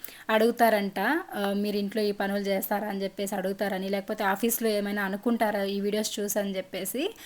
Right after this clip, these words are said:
మా వారైతే అవమానంగా ఫీల్ అవుతారంట, అందుకని చెప్పేసి చేసేవారంట. But నేను ఒకటి చెప్తానండి.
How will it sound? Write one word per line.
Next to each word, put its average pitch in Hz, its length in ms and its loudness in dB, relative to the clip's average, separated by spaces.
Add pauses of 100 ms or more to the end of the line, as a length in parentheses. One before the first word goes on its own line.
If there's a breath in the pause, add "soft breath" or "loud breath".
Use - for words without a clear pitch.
(240 loud breath)
మా 220 140 4
వారైతే 214 480 4
అవమానంగా 214 560 2
ఫీల్ 214 260 0
అవుతారంట, 196 540 -2
అందుకని 202 460 -2
చెప్పేసి 214 380 -2
చేసేవారంట. 196 600 -2 (480 loud breath)
But 220 200 4
నేను 220 220 0
ఒకటి 208 280 0
చెప్తానండి. 240 760 0